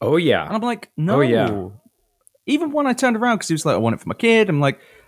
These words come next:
Speaker 2: "I could do five hundred." Like, I'll come down a
Speaker 1: Yeah.
Speaker 2: bit, but it's cheap.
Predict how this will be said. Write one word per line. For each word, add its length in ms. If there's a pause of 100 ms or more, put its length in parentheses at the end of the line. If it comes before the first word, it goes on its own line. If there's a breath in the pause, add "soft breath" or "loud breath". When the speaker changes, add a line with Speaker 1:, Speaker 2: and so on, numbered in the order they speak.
(140 soft breath)
Speaker 2:
"I 80
could 140
do 120
five 400
hundred." 640 (2000)
Like, 160
I'll 80
come 240
down 200
a 40
Speaker 1:
Yeah. 340
Speaker 2:
bit, 180
but 260
it's 100
cheap. 300